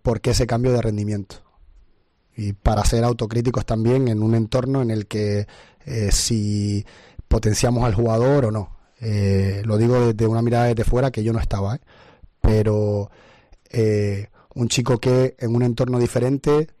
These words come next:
se ha potenciado, eh, obviamente está haciendo una, una temporada espectacular.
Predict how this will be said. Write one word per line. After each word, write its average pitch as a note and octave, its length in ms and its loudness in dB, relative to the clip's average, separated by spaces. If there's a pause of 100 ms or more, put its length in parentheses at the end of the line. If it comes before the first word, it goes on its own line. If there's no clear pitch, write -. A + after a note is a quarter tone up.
(160)
se - 180 -4
ha A#2 80 0
potenciado, C#3 720 0 (640)
eh, G2+ 540 -2 (420)
obviamente A#2 680 0
está A2 160 -2
haciendo A2+ 200 -4
una, A2 220 -4
una A#2 180 -4
temporada A2+ 300 -2
espectacular. A2+ 760 -2